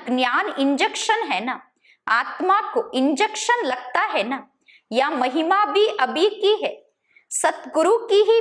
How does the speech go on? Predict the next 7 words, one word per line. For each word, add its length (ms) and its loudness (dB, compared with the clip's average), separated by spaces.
महिमा 460 2
है। 160 -8
गुरुओं 600 2
को 160 0
भी 200 -4
ज्ञान 600 0
इंजेक्शन 680 -2